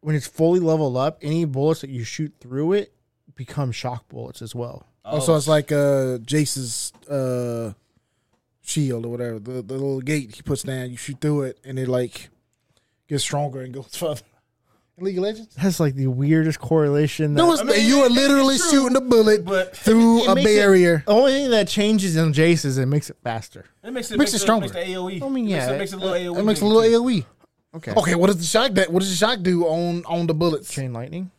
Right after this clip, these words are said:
Speaker 2: Okay, so it's a, that's an added
Speaker 3: Yeah.
Speaker 1: It
Speaker 2: effect.
Speaker 1: stuns people.
Speaker 2: Okay. Well, you could, you might be able to stun people with that move.
Speaker 3: You hit 'em and go bing bong.
Speaker 2: There you go. <laughs> You can do that.
Speaker 1: <laughs> Anyways, but so you could do that, upgrade it, and then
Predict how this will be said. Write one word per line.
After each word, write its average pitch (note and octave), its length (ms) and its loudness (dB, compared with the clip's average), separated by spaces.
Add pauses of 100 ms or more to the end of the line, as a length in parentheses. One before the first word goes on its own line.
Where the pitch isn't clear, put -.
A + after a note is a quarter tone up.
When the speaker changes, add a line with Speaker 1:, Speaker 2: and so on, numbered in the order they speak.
(480)
Speaker 2:
Okay, F3 280 -2
so D#3 140 -2
it's B2 140 -2
a, - 20 -4
that's B2+ 220 -2
an - 140 -2
added D3 200 -2
Speaker 3:
Yeah. D3+ 60 -2
Speaker 1:
It C#3 60 -2
Speaker 2:
effect. D3+ 180 0
Speaker 1:
stuns D#3+ 260 0
people. C3 400 -12 (600)
Speaker 2:
Okay. D3 260 -14 (320)
Well, B2 100 -20
you D3+ 60 -20
could, F#3+ 180 -10 (880)
you D3+ 100 -20
might E3+ 120 -6
be G3 120 -2
able E3+ 80 0
to D3+ 40 -8
stun D3+ 200 -4
people D3 260 -8
with C3+ 100 -6
that C#3 100 -4
move. C#3 460 -12
Speaker 3:
You B2+ 140 -14
hit C3+ 100 -6
'em B2+ 120 -8
and A#2+ 100 -12
go A#2 100 -10
bing E3+ 300 -8
bong. C3+ 540 -6 (140)
Speaker 2:
There A#2+ 120 -8
you C3+ 100 -6
go. C3 180 -6
<laughs> - 60 -20 (340)
You E3 80 -20
can D#3 100 -8
do D#3+ 100 0
that. E3+ 360 2 (180)
Speaker 1:
<laughs> F3+ 100 -12 (920)
Anyways, D#3 500 2 (280)
but F3 300 0 (140)
so - 200 0
you E3+ 140 4
could F3 120 0
do F3 120 4
that, D#3+ 160 4
upgrade E3 300 0
it, E3+ 140 -2
and E3+ 140 4
then F3 160 2